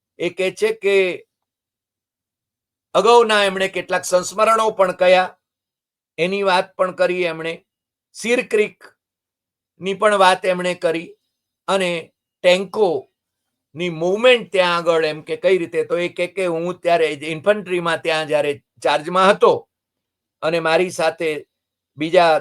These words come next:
દસ પેરા કમાન્ડોઝ એ પેલા હતા, એનો કમાન્ડિંગ ઓફિસ-, લેફ્ટનન્ટ કમાન્ડિંગ ઓફિસર હતો, ત્યારે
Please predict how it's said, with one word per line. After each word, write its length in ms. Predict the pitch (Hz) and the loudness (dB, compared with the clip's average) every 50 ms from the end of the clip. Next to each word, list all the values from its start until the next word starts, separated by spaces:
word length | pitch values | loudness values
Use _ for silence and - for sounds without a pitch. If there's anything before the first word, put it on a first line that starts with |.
| - - | 0 4
દસ 280 | 165 185 190 190 - - | 4 4 4 4 0 -2
પેરા 240 | - 170 175 180 180 | 0 2 2 2 2
કમાન્ડોઝ 800 | 180 - 170 170 185 190 196 196 190 185 175 147 120 - - _ _ _ _ _ _ _ _ _ _ _ | 0 0 0 2 2 2 2 2 2 0 0 0 -4 -10 -18 _ _ _ _ _ _ _ _ _ _ _
એ 140 | - 165 175 | -6 -6 -6
પેલા 260 | 160 175 175 170 165 | -4 -2 0 0 2
હતા, 500 | 147 165 170 - 214 196 165 143 - - _ _ _ _ _ - | 2 0 2 4 4 4 4 2 0 -6 _ _ _ _ _ -8
એનો 180 | 151 160 160 | -6 -6 -6
કમાન્ડિંગ 500 | 156 - 160 165 185 185 185 190 185 170 | -4 -4 -2 0 -2 -2 -2 -4 -2 -2
ઓફિસ-, 280 | 170 165 151 170 185 170 | -2 -2 -2 -4 -4 0
લેફ્ટનન્ટ 500 | 160 160 160 - 196 190 185 185 180 180 | 0 0 2 2 0 -2 -2 -4 -6 -4
કમાન્ડિંગ 440 | 170 165 170 170 175 175 180 180 170 | -4 -2 -2 -2 -2 -4 -4 -2 -2
ઓફિસર 420 | 170 160 156 170 147 156 185 180 | -2 -2 -2 -4 0 2 4 4
હતો, 380 | 202 202 165 180 147 - - _ _ _ _ _ _ _ _ _ | 4 4 4 2 2 0 -2 _ _ _ _ _ _ _ _ _
ત્યારે 460 | - 190 196 190 170 156 147 143 - | 2 4 4 4 4 2 0 -4 -8